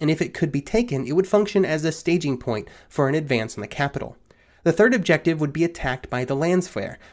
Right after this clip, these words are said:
a unit made up of entirely Baltic Germans and Latvian troops. They would move towards the village of Tukums in the northwest of Riga.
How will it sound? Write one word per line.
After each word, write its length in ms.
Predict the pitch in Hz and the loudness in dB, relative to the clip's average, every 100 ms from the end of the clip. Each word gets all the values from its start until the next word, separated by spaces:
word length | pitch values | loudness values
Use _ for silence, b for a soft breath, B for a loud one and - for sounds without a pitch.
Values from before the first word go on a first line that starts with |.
| B | B
a 160 | 151 156 | 2 4
unit 280 | 160 185 | 6 4
made 200 | 160 165 | 4 2
up 160 | 147 139 | 2 2
of 160 | 139 131 | -2 0
entirely 560 | 131 - 151 156 151 | -4 0 0 2 -2
Baltic 440 | 143 127 127 135 - | -2 -4 -2 -8 -4
Germans 600 | 135 123 117 113 113 - | -2 -2 -2 -6 -8 -10
and 320 | - 120 117 120 | -4 -2 -4 -4
Latvian 440 | 110 - 120 110 | -6 -6 -12 -10
troops. 460 | - 143 117 - - - b b b | -4 -4 -2 -10 -16 -20 b b b
They 120 | 156 | 4
would 140 | 196 180 | 4 4
move 220 | 151 156 | 2 0
towards 300 | - 156 156 | -2 -4 -2
the 100 | - | -2
village 420 | 131 113 113 - B B | 0 -2 -4 -6 B B
of 160 | 143 | -8
Tukums 540 | - 196 190 107 - - B - | -2 -2 -2 -6 -10 -16 B 0
in 80 | |
the 80 | 160 | 2
northwest 580 | 156 123 143 110 107 - | 2 0 -2 -6 -8 -12
of 160 | 127 123 | -8 -4
Riga. 360 | 147 120 107 | -2 -4 -10